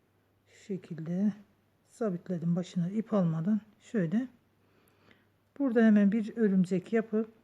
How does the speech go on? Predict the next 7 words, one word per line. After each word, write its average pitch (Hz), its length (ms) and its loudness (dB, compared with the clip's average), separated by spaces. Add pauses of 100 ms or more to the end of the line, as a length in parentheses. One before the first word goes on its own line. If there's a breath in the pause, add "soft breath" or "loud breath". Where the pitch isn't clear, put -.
(3250)
şu - 140 -20
şekilde 175 440 -6
örümcek 175 420 0
yaptım. 214 460 -2 (800 loud breath)
Bir, 240 340 0 (180)
iki, 240 520 -4
üç, 254 380 -4